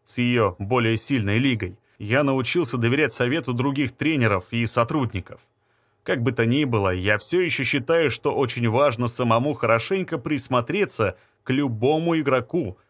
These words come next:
прежде чем пригласить его присоединиться к команде. Случалось, что мы присматривались к игроку, и скаут или ассистент, которому я доверял, возвращался и говорил: "Подписывай его". Я так и делал в прошлом,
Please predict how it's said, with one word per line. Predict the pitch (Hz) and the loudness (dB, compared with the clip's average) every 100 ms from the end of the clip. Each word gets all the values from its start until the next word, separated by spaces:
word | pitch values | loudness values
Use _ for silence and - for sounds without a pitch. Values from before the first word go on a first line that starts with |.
| _ | _
прежде | 135 151 110 131 | 0 0 2 -2
чем | - 127 | 0 -2
пригласить | 95 - 135 131 156 120 | 0 0 2 0 -2 -2
его | 123 127 | 0 0
присоединиться | 123 120 147 123 147 135 - 117 | 0 -2 0 0 0 -2 -2 0
к | |
команде. | 135 131 117 90 92 87 _ _ _ _ _ | 2 2 2 0 -6 -16 _ _ _ _ _
Случалось, | - 143 135 226 208 | -4 -2 2 2 2
что | - 160 | 0 -2
мы | 170 185 | 0 0
присматривались | 143 127 185 233 160 120 110 | -2 -2 2 2 4 2 2
к | - | 0
игроку, | 120 143 120 123 95 - _ _ | 0 2 0 -2 -4 -6 _ _
и | - | -4
скаут | 107 - 165 180 170 131 123 - | -2 -2 2 4 4 2 -2 -2
или | 113 | 0
ассистент, | 120 120 131 - 190 143 | 2 0 -4 -2 -2 0
которому | 139 127 156 131 | 0 0 0 0
я | 135 | 0
доверял, | 131 120 131 185 156 - _ | 2 2 2 2 0 -6 _
возвращался | 117 113 143 - 175 185 156 | 0 2 2 2 0 0 0
и | 147 | 0
говорил: | 143 165 143 101 - _ _ _ - | 2 2 2 0 -4 _ _ _ -2
"Подписывай | 101 - - 214 - 151 139 | -2 0 -2 -2 0 2 2
его". | 127 107 90 85 _ _ _ | 2 2 0 -4 _ _ _
Я | - 101 135 | -2 2 2
так | 135 135 | 0 -2
и | 156 | -2
делал | 139 185 147 | 0 2 2
в | 117 | 0
прошлом, | - 185 196 - 98 90 | 0 0 0 0 -4 -6